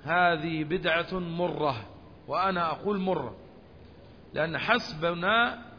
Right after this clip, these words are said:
حسبنا أن هذه البدعة صرفت الناس عن سماع الإيه؟ قرآن،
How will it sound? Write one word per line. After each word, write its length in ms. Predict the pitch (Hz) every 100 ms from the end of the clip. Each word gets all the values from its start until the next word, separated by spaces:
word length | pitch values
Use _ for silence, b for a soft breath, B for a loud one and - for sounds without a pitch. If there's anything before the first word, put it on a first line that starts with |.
| - - -
حسبنا 760 | 202 - 151 170 175 214 196
أن 160 | 185 175
هذه 520 | 156 170 226 196 190
البدعة 440 | 175 175 208 185 180
صرفت 460 | 214 226 170 170
الناس 340 | 180 190 196 175
عن 140 | 170
سماع 340 | 156 180 185
الإيه؟ 240 | 175 180 175 - - - - - - -
قرآن، 400 | 170 180 214 143